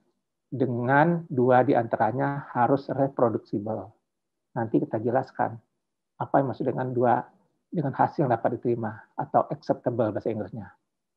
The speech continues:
Dan dari tiga hasil yang dapat diterima ini harus dua di antaranya reproduksible. Nanti juga akan kita jelaskan apa itu.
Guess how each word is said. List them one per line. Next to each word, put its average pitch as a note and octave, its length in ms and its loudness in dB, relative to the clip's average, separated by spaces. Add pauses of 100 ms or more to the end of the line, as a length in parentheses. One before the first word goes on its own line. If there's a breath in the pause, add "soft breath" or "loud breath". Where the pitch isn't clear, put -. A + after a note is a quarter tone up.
(520)
Dan C3+ 160 0
dari A#2 80 2
tiga B2 240 6
hasil B2+ 160 2
yang B2 80 2
dapat A#2 240 0
diterima A#2+ 240 0
ini A#2+ 160 -2
harus C3+ 240 0
dua C3+ 240 6
di C3+ 80 4
antaranya B2 480 -2
reproduksible. A#2 800 0 (960)
Nanti B2+ 160 -10
juga A#2 240 -2
akan A2 160 -8
kita - 160 -10
jelaskan A2 480 -10
apa G2 160 -14
itu. A#2+ 240 -18